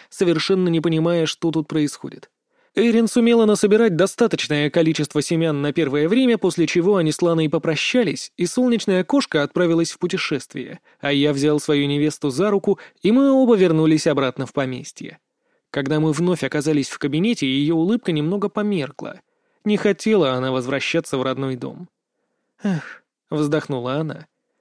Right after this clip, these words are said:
«теперь ты точно собираешься пойти куда-то один?» «Мне правда нужно, Лана.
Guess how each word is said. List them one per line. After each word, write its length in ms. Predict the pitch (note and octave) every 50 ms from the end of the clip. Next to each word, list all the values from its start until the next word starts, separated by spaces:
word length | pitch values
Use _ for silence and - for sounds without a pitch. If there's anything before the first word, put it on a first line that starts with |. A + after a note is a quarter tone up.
| _ _ _ _ _
«теперь 300 | - A#3 G3 B3 B3 G#3
ты 120 | - B3
точно 360 | - - B3 - - A3 G3+
собираешься 560 | E3+ - E3+ D#3+ D#3+ D#3+ D#3+ D#3 D3+ - E3+
пойти 300 | D#3+ E3 D#3 D3+ - -
куда-то 420 | E3 - E3+ D#3+ D#3 D3+ - D#3 D#3
один?» 360 | D3+ D3 D3+ D#3 D3+ D3+ D3+ _ _ _ _ _ _ _ _ _ _ _
«Мне 280 | - C3 C3 C3+ C3+ D3+
правда 360 | D3 - D#3 D3 C#3 C3 C#3+
нужно, 320 | C3+ C3 B2+ A#2 B2+ B2+ B2
Лана. 340 | B2+ B2+ B2 A2+ - -